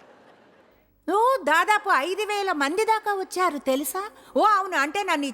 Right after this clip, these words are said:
చర్చిలకు ఆహ్వానిస్తారా? అవును, ఐదు వేల సీట్లు ఉన్నాయి, కానీ పది కార్లకు మాత్రమే పార్కింగ్ చోటు ఉంది.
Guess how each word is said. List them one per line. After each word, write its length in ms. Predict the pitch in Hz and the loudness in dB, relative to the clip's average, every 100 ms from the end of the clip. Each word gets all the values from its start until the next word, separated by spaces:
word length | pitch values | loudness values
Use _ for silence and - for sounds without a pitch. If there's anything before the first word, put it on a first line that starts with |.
| 277 | -2
చర్చిలకు 360 | 262 339 339 | -2 -2 0
ఆహ్వానిస్తారా? 640 | 247 254 294 247 - 240 294 | 0 0 -4 -6 -4 0 0
అవును, 200 | 269 240 | 0 -2
ఐదు 200 | 208 220 | 0 0
వేల 200 | 220 208 | -2 -4
సీట్లు 340 | 240 262 277 | -6 -4 -2
ఉన్నాయి, 220 | 233 233 | 0 0
కానీ 480 | 339 - - 320 330 | -4 -8 -2 0 0
పది 200 | 277 262 | -2 -4
కార్లకు 380 | 330 359 359 370 | 0 0 0 -4
మాత్రమే 340 | 330 320 330 | -4 -2 -4
పార్కింగ్ 460 | 339 254 285 - 381 262 | -2 0 0 -4 -8 -8
చోటు 180 | 190 151 | -8 -10
ఉంది. 240 | 143 143 | -14 -16